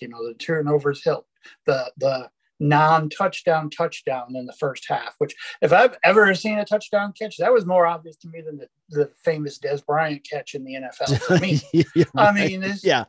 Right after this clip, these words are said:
Speaker 1: three
Speaker 2: Oh,
Speaker 1: quarters of his
Speaker 2: completely
Speaker 1: hip
Speaker 2: agree.
Speaker 1: landed in the end zone.
Speaker 2: Yeah.
Speaker 1: And they're saying that, you know, half a ham hock there that was
Speaker 2: Yeah.
Speaker 1: hanging in, in bounds or whatever was, was down by contact and, or whatever.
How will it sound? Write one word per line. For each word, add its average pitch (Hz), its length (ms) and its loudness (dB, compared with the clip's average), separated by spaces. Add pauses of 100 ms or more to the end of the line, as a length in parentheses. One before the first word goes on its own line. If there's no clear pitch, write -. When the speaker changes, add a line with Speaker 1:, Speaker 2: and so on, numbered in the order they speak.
Speaker 1:
three 233 120 -6
Speaker 2:
Oh, 226 40 -12
Speaker 1:
quarters 233 300 4
of 208 60 -2
his 202 80 -2
Speaker 2:
completely 170 320 0
Speaker 1:
hip 131 100 4
Speaker 2:
agree. 131 280 -4
Speaker 1:
landed 185 380 -10
in 180 140 -8
the 175 140 -8
end 190 240 -10
zone. - 340 -14 (240)
Speaker 2:
Yeah. 127 160 -4
Speaker 1:
And 156 120 -4
they're 156 120 0
saying 160 500 -6
that, 151 260 -8 (160)
you 156 140 -8
know, 135 120 -6
half 160 260 -4
a 143 60 -2
ham 175 340 -4
hock 143 260 -6 (100)
there 117 320 -8 (380)
that 180 120 6
was 180 120 2
Speaker 2:
Yeah. 208 80 -4
Speaker 1:
hanging 185 400 0
in, 175 240 -6 (200)
in 175 160 -6
bounds 165 560 0
or 135 120 -12
whatever 131 500 -8
was, 131 160 -20 (280)
was 156 200 0
down 156 260 2
by 135 140 -4
contact 151 640 -6
and, 127 340 -16
or 127 180 -6
whatever. 120 420 -8